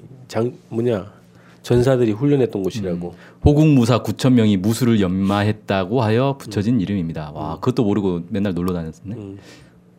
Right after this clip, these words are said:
Speaker 1: 그래서 거기서 이제 축사를 했고, 거기 태권도 대회가 열리는데, 굳이 대통령이 안 갔어도 될 대회였는데.
Speaker 2: 제가 그 뉴스 잠깐 봤는데,
Speaker 1: 음.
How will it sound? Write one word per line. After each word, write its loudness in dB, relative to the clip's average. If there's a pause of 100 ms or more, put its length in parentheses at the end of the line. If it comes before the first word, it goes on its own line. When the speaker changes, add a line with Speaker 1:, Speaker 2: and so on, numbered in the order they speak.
(380)
Speaker 1:
그래서 -10
거기서 2
이제 0
축사를 -2
했고, -2 (100)
거기 0
태권도 0
대회가 2
열리는데, 0 (400)
굳이 4
대통령이 4
안 2
갔어도 2
될 4
대회였는데. 0 (500)
Speaker 2:
제가 4 (100)
그 0
뉴스 -2
잠깐 -2
봤는데, 2
Speaker 1:
음. -8